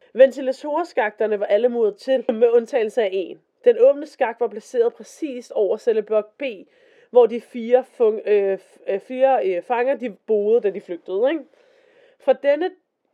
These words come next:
del af tagetagen førte et rør op til selve ventilationsskakten.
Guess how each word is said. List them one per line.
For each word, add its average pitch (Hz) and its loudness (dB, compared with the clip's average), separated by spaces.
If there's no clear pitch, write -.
del 247 -8
af 240 -2
tagetagen 226 -4
førte 254 0
et 214 -4
rør 254 4
op 190 -2
til 226 -20
selve 277 0
ventilationsskakten. 233 -4